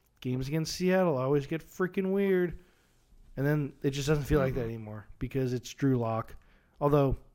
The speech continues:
Speaker 1: I don't think Geno Smith's getting his job back. Drew Lock looked,
Speaker 2: Oh.
Speaker 1: he looked like he threw the ball.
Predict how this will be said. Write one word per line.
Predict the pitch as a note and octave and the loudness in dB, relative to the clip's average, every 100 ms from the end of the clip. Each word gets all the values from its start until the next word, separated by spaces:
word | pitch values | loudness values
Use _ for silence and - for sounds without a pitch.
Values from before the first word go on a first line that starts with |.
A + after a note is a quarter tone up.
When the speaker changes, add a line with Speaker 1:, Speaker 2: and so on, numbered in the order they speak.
| _ - | _ 0
Speaker 1:
I | C#3+ | 4
don't | D#3 D3 | 6 4
think | D3 | 0
Geno | C3 C#3 B2 | -2 -2 -2
Smith's | C3+ C3 | -4 -4
getting | C3 B2+ | -4 -6
his | G#2+ | -6
job | G2 G#2+ F#2+ | -10 -12 -12
back. | F#2 F2 - - _ _ _ _ _ _ | -14 -16 -16 -20 _ _ _ _ _ _
Drew | - C#3+ | 0 4
Lock | C#3 B2 | 4 0
looked, | B2 A2 - - _ _ _ _ _ _ _ _ _ _ _ _ _ - | -4 -6 -10 -20 _ _ _ _ _ _ _ _ _ _ _ _ _ -8
Speaker 2:
Oh. | A2+ F#2+ | 0 4
Speaker 1:
he | |
looked | F3+ G3+ | 4 4
like | E3+ | 0
he | C#3+ | 2
threw | E3+ B2+ | 2 4
the | |
ball. | A2+ G2 | 0 -2